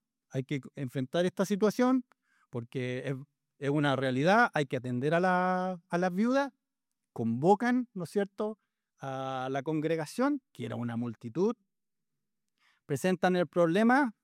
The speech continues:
y dicen, "Ya, elijan entre ustedes siete varones". Pero ¿saben lo in-, lo interesante de esto?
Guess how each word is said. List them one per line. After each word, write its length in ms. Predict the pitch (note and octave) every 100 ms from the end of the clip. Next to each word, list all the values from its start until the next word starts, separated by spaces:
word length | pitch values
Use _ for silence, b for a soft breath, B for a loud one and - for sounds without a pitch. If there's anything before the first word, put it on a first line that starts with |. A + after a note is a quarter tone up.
| _ -
y 80 | E3
dicen, 360 | D#3 B2 A#2
"Ya, 200 | C3+ G#2 _ _ _ _ _ _
elijan 420 | D3 G3+ G3+ A#3
entre 240 | G#3+ - F3+
ustedes 680 | - - D4 D4 D#4 C#4+ - _
siete 340 | - G#3+ G#3 G#3
varones". 380 | F3+ B2+ F#2+ _ _ _ _ _ _ _
Pero 180 | C3+ C#3
¿saben 320 | - A3 A#3+
lo 60 | B3
in-, 100 | A3
lo 140 | F#3+ G3+
interesante 680 | F#3+ G3 F#3+ A3+ A#3 A#3+
de 80 | A3+
esto? 380 | C4+ _ F4+